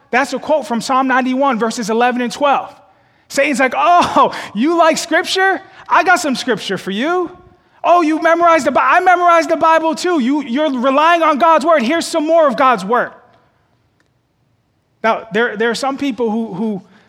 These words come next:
uh, argue that the devil misquoted Psalm ninety-one here. We don't have time to dissect all that. I don't, I don't think that's true.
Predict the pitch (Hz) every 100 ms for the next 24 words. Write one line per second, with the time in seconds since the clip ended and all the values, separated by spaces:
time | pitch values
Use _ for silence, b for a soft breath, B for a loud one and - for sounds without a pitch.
0 | b 196 185 - 226 214 214 196 190 175
1 | 208 190 190 214 190 214 208 175 - 185
2 | 180 170 165 160 147 135 123 160 190 175
3 | - 185 180 156 - B B B _ 131
4 | 180 170 - 185 196 185 175 170 175 156
5 | 220 214 - 185 214 196 202 202 175 -
6 | - 151